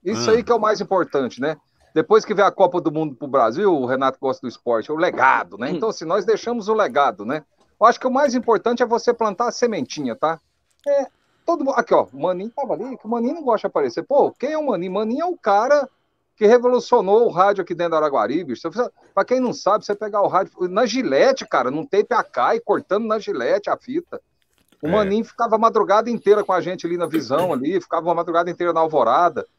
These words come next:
Speaker 1: por conta, assim, sem ganhar nada. Aquela época a gente fazia isso.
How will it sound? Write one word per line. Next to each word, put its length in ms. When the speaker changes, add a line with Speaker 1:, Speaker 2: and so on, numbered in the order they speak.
Speaker 1:
por 120
conta, 380
assim, 160
sem 140
ganhar 240
nada. 300
Aquela 220
época 160
a 20
gente 160
fazia 280
isso. 180